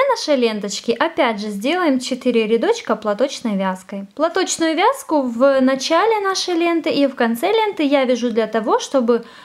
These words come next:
кончики не закручивались вот так вот. Ленточка моя в длину будет сантиметров тридцать восемь. Только учитывайте, что в отпаренном виде ленточка становится немножко длиннее.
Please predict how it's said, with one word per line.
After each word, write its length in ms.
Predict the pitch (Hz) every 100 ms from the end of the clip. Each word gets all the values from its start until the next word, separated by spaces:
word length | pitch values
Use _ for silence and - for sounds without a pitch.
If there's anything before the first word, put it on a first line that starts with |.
| -
кончики 460 | - 370 453 269 240
не 220 | 226 277
закручивались 800 | 302 294 233 220 - 208 202 202
вот 160 | 214 208
так 200 | 185 185
вот. 120 | 190 -
Ленточка 640 | 269 294 403 403 - -
моя 300 | 277 277 262
в 60 | 233
длину 420 | 220 277 285 285
будет 440 | 226 247 233 226 -
сантиметров 680 | 254 233 247 247 247 220 -
тридцать 420 | 262 262 247 226
восемь. 500 | 196 208 202 - 427 494 -
Только 280 | 320 311 320
учитывайте, 760 | 320 320 320 262 240 220 240
что 400 | 226 - - 254
в 100 | 208
отпаренном 760 | 254 254 262 262 233 220 214 208
виде 380 | 247 453 381 240
ленточка 600 | 247 392 370 - - 247
становится 540 | 247 240 370 381 262
немножко 580 | 233 226 254 320 - 277
длиннее. 580 | 247 294 277 233 185